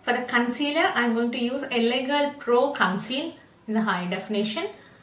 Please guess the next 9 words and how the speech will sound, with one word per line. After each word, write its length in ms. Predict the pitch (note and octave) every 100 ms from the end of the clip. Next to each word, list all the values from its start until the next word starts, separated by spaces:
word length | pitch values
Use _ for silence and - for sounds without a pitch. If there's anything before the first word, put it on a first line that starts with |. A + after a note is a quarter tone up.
| - - - - _ _ _ - - _ _ _ _ - -
in 60 | A#3+
the 60 | C4+
shade 380 | - C#4+ D4 D#4+ C4+
Warm 260 | A#3+ B3 C#4+ A3
Honey. 240 | G3+ F3 - - - - - - - -
okay, 120 | B3 G4 - - - - - - - - - - - - - - - - - - _ - - - - - - - - -
L 240 | - A3 B3+
A 20 | C4
Girl 160 | D4